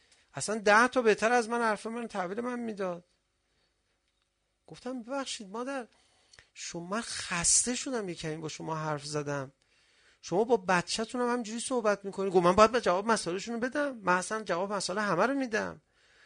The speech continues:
گفتم: "می‌شه شما یه مدتی به جواب مسائل بچه‌تون ندی، هی بگی: 'اه، نمی‌دونم، عجب.'" یه کمی حرف نزنی؟ ببخشید، آم، خدا شاهد، این خاطرهٔ بنده است.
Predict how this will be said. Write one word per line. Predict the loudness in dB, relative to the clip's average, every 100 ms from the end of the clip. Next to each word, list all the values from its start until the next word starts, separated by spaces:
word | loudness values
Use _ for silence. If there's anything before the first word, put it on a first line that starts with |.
| -20 -20 _ -10
گفتم: | -6 -2
"می‌شه | -2 -2 -2
شما | -4 -6 -4 -4
یه | -4 -4 -2
مدتی | 0 -2 0 0 0 -2 -4 -2 -4 -8 -14 _ _ _ _ _ _ _ _ _ _ 0
به | 0
جواب | 0 6 6 8 6 4
مسائل | 2 0 0 -2 0 2
بچه‌تون | 0 0 -4 -6 -2
ندی، | -2 -2 -4
هی | -4 -4
بگی: | -6 -8 -10 -10 _ _ _ _ 0
'اه، | 2 4 2
نمی‌دونم، | 0 0 -2 -2 -2 0 0 0 -2 -6 -10 -4
عجب.'" | -4 0 2 2 2 0 -6 -12 _ _ _ -6
یه | -4
کمی | -2 -6
حرف | -2 -4 -4
نزنی؟ | -8 -6 -8 -6 -8 -10 -14 -20 _ _ _ _
ببخشید، | 2 4 4 0 -2 -2
آم، | -2 -4 _ _ -20
خدا | -8 -2 2 2
شاهد، | 2 -4 -4 -4
این | -8
خاطرهٔ | -8 -8 -8 -4 -4
بنده | -4 -8 -10
است. | -14 -18